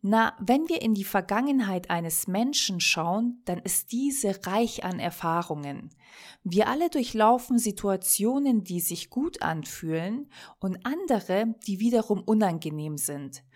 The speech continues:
Und alle beiden Situationen können wir für uns nutzen.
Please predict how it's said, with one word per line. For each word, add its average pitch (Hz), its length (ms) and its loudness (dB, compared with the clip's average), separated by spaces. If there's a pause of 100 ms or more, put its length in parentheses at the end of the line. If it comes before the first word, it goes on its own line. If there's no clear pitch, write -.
(300)
Und 202 340 2
alle 320 240 2
beiden 269 400 2
Situationen 240 1120 0
können 226 300 0
wir 208 100 2
für 196 240 0
uns 180 300 -2
nutzen. 160 680 -4